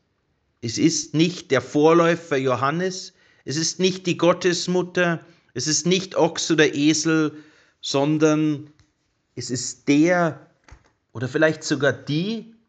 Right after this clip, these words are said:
das ist ja alles etwas fraglich, ein Engel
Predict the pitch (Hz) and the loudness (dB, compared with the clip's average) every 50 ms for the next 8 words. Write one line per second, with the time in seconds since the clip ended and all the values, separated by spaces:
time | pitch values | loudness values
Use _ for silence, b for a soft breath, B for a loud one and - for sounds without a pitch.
0 | _ _ _ _ _ _ _ _ _ _ _ _ _ - 131 131 156 151 151 156 | _ _ _ _ _ _ _ _ _ _ _ _ _ -8 -6 -4 -4 -2 -2 -2
1 | - - 127 131 135 131 - - 135 135 - 135 135 127 - - - - 120 117 | 0 2 2 2 0 0 -2 -6 -8 -8 -6 -4 -6 -6 -6 -8 -6 -2 0 2
2 | 117 120 127 131 - 151 151 156 151 - - _ _ _ _ _ _ _ _ _ | 2 2 0 0 -4 -4 -4 -6 -6 -10 -18 _ _ _ _ _ _ _ _ _
3 | _ _ _ _ _ _ _ _ 131 139 147 160 - - _ _ - 151 151 135 | _ _ _ _ _ _ _ _ -6 -6 -6 -6 -10 -14 _ _ -4 -2 0 0
4 | 110 90 - - - - - | -2 -2 -4 -8 -10 -14 -18